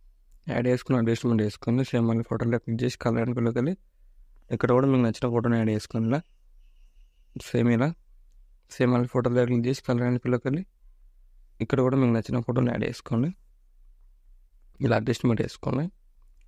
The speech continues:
సేమ్ మళ్ళీ ఫోటోలో క్లిక్ చేసి కలర్ అండ్ ఫిల్ క్లిక్ చేయండి. ఇక్కడ కూడా మీకు నచ్చిన ఫోటోని ఇలా యాడ్ చేసుకోండి. ఇలా అడ్జస్ట్‌మెంట్ చేసుకోండి ఫింగర్స్తోని.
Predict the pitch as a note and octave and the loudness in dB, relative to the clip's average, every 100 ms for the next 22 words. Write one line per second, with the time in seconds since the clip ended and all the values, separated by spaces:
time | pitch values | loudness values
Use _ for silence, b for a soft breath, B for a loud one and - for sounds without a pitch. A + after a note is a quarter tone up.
0 | _ - _ _ _ - A#2+ B2 B2 B2 | _ -20 _ _ _ -8 -2 0 2 0
1 | B2+ A#2 A#2+ B2+ B2 A#2+ B2 C3+ - C#3+ | 0 0 0 -2 -2 -4 -4 -4 -2 -2
2 | B2 B2+ C3 A2+ A2 A2 G#2+ A2 G#2+ C#3 | 0 -2 -2 -2 0 0 0 -2 0 -4
3 | - _ _ _ - _ - - - G2 | -6 _ _ _ -20 _ -20 -14 -4 0
4 | A2+ A#2 C3 B2 A2 - A2+ A#2 A2+ B2 | 2 4 4 4 2 2 0 2 0 0
5 | A2+ A2 A2 G#2+ - - A2 C3 - _ | 2 0 -2 -4 -6 -8 -4 -4 -6 _
6 | _ - - - - B2 A2+ A2 A2+ - | _ -20 -20 -20 -16 -6 -2 0 0 2
7 | A2+ G#2+ G#2+ - G#2+ A2 A2 A2 - A#2 | 2 2 -2 -2 -2 0 0 -2 -4 -4
8 | A#2 | -4